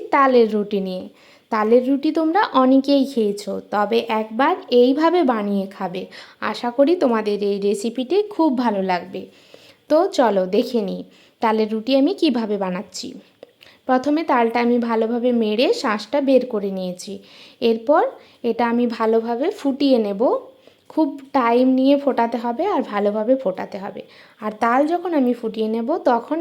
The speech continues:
এর সাথে আমি অ্যাড করছি স্বাদ মতো চিনি আর লবণ। তোমরা চাইলে গুড়ও অ্যাড করতে পারো, তবে আমি চিনি ব্যবহার করেছি। তালটা এভাবে নাড়াচাড়া করে আমি ফুটিয়ে নেব। তাল যখন আমার অনেকটা ফুটে আসবে, এর সাথে আমি অ্যাড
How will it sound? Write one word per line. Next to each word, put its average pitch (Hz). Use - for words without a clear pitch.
এর 240
সাথে 214
আমি 214
অ্যাড 202
করছি 226
স্বাদ 202
মতো 202
চিনি 226
আর 220
লবণ। 185
তোমরা 285
চাইলে 233
গুড়ও 240
অ্যাড 214
করতে 196
পারো, 190
তবে 240
আমি 254
চিনি 240
ব্যবহার 185
করেছি। 190
তালটা 254
এভাবে 233
নাড়াচাড়া 220
করে 254
আমি 254
ফুটিয়ে 220
নেব। 226
তাল 233
যখন 294
আমার 208
অনেকটা 196
ফুটে 220
আসবে, 254
এর 226
সাথে 277
আমি 220
অ্যাড 196